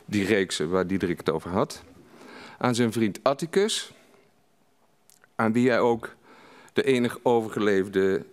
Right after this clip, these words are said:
eh, overgeleverde serie levens, namelijk die van buitenlandse generaals, opdraagt. Hij stelt zich daardoor in, in een traditie.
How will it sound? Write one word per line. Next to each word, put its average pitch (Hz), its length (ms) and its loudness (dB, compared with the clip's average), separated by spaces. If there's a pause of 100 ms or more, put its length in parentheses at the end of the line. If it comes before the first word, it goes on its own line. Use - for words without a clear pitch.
(200)
eh, 107 160 2
overgeleverde 104 720 0
serie 123 560 2
levens, 95 680 0
namelijk 90 280 0
die 104 100 0
van 95 160 0
buitenlandse 95 460 0
generaals, 107 540 -2 (420)
opdraagt. - 720 -4 (920)
Hij 110 140 2
stelt 151 360 0
zich 131 440 -2
daardoor 101 600 2 (220)
in, 147 460 2 (800)
in 113 160 0
een 104 100 0
traditie. 117 640 0